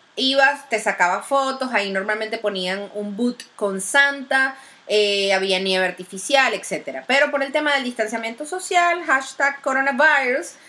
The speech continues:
entonces decidieron esos mismos árboles como regarlos por toda el área de Disney Springs. Y en lo que te dan es este mapa,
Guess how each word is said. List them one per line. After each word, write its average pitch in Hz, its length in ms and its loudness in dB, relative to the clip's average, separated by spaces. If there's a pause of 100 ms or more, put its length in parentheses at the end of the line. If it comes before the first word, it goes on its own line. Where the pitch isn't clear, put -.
(120)
entonces 240 400 -2
decidieron 294 540 0
esos 247 200 -4
mismos 269 440 -2
árboles 262 380 0
como 208 380 -6 (160)
regarlos 226 720 0
por 196 220 0
toda 202 460 0
el 247 160 -2
área 214 440 2 (140)
de 180 160 -2
Disney 202 380 -8
Springs. 233 480 -6 (720)
Y 311 420 0 (200)
en 247 180 0
lo 247 100 2
que 269 140 0
te 202 140 4
dan 254 260 2
es 214 260 -4
este 269 220 -4
mapa, 262 480 0